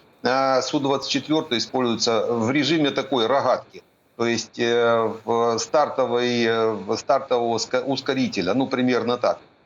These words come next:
Э, подняли ракету, разогнали, сбросили, и то, что ей прописали в мозги, туда, туда она и полетела. А реально, э, летчик должен управлять,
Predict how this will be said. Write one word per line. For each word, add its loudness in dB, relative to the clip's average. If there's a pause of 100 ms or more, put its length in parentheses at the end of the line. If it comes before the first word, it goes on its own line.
(160)
Э, 2
подняли 0
ракету, 0
разогнали, 2
сбросили, 0
и 0
то, -4
что -2
ей 2
прописали 0
в 0
мозги, 0
туда, 0
туда 0
она 0
и 0
полетела. 0
А 4
реально, 2
э, 2
летчик -2
должен 0
управлять, -2